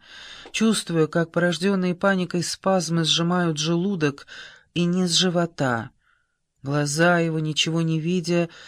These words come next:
скользили по предметам привычной домашней обстановки, отвергая, отталкивая единственный факт,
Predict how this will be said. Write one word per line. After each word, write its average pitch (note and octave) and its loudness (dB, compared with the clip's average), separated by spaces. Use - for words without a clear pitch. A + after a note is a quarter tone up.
скользили G3+ 2
по F3 -2
предметам F#3 0
привычной F3+ 0
домашней D#3+ 0
обстановки, E3+ -2
отвергая, E3+ 0
отталкивая F3+ 0
единственный F3 -2
факт, - 0